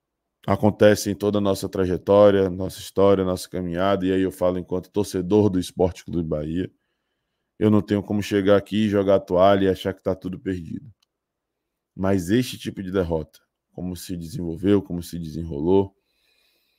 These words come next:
como aconteceu, é a cara da derrota do rebaixamento, da queda, aquela derrota em que você percebe que as forças ruíram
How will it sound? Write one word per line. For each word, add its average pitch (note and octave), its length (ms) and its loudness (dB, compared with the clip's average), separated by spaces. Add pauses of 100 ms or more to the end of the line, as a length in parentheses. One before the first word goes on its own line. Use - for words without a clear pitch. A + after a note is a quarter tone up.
(800)
como F2 160 -4
aconteceu, F2+ 840 -2 (500)
é F3+ 120 -2
a F#3+ 80 2
cara G2+ 680 2 (320)
da F#2 140 2
derrota F#2 840 -2 (400)
do F2 140 -6
rebaixamento, F2+ 800 -2 (760)
da F2+ 200 -4
queda, F#2+ 600 0 (1500)
aquela F#2+ 360 0
derrota F#2+ 480 2
em - 20 -6
que G2 420 -4 (840)
você F2 300 -8
percebe F#2+ 440 -2
que G2+ 120 0
as F#2+ 140 -2
forças F#2+ 400 -6
ruíram G2 600 -2